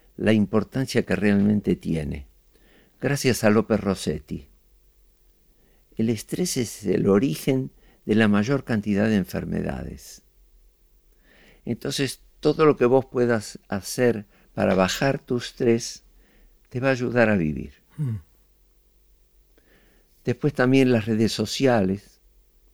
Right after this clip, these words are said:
Speaker 1: Después el erotismo.
Speaker 2: Pero vamos uno por uno. Cuando decís redes sociales, ¿a qué te referís? ¿A
Speaker 1: A mantener vínculos, es decir, por ejemplo, el vivir solo de a la larga enferma.
Speaker 2: Ujú.
Speaker 1: Tener amigos.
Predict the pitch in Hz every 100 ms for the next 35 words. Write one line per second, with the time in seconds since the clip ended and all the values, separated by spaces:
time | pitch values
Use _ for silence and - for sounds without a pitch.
0 | _ _ _ _ _ _ _ _ _ _
1 | _ _ 113 127 120 - 123 107 107 107
2 | 110 - 131 87 85 95 - _ _ _
3 | _ _ _ _ _ - - 120 127 127
4 | 139 117 113 113 113 - 123 143 131 117
5 | 110 135 143 135 120 113 113 110 107 107
6 | 98 - 101 - - _ _ _ 135 139
7 | 135 120 143 151 175 147 131 151 147 135
8 | 127 117 117 107 131 110 101 - 113 113
9 | 101 104 113 123 - 135 135 147 147 151
10 | _ _ _ _ - 107 101 95 104 110
11 | 113 98 - 104 95 78 80 - _ 147
12 | 120 101 - - 104 104 95 98 123 123
13 | 101 104 104 -